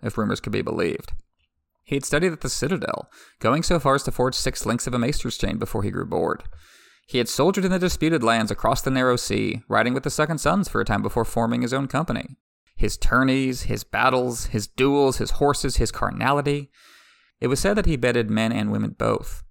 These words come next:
and had begotten bastard girls all over Dorne. The Sand Snakes, men called his daughters.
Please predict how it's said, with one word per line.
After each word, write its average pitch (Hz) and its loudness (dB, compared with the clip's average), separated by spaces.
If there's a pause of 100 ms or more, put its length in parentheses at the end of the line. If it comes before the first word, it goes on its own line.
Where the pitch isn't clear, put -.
and 110 -4
had 113 0
begotten 110 2
bastard 110 2
girls 151 2
all 104 2
over 104 0
Dorne. 104 -2 (360)
The 131 2
Sand 110 2
Snakes, 104 -4
men 104 -2
called 107 -2
his 107 -4
daughters. - -6